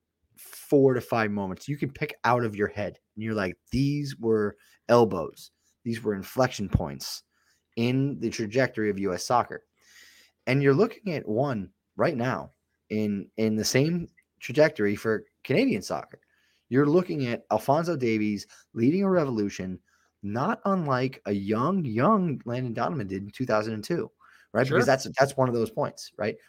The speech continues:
Speaker 1: When they
Speaker 2: Yeah,
Speaker 1: made the
Speaker 2: sure.
Speaker 1: quarterfinals, when they beat Mexico, when they beat Portugal.
Speaker 2: Sure.
Speaker 1: Um, so, you know, Lu-, Luis Figo's Portugal. I remember that shit.
Speaker 2: Yeah.
Speaker 1: Um, so, yeah, I mean, you're looking at the second coming, effectively, of North
Speaker 2: A moment.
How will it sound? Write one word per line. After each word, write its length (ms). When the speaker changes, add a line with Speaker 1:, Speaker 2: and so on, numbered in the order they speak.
Speaker 1:
When 100
they 80
Speaker 2:
Yeah, 80
Speaker 1:
made 100
the 60
Speaker 2:
sure. 220
Speaker 1:
quarterfinals, 300
when 100
they 120
beat 300
Mexico, 380
when 120
they 100
beat 300
Portugal. 420
Speaker 2:
Sure. 80
Speaker 1:
Um, 480
so, 540
you 100
know, 60
Lu-, 360
Luis 300
Figo's 340
Portugal. 400
I 40
remember 280
that 180
shit. 240
Speaker 2:
Yeah. 360
Speaker 1:
Um, 200
so, 540
yeah, 280
I 80
mean, 340
you're 260
looking 560
at 360
the 140
second 320
coming, 340
effectively, 760
of 120
North 200
Speaker 2:
A 80
moment. 60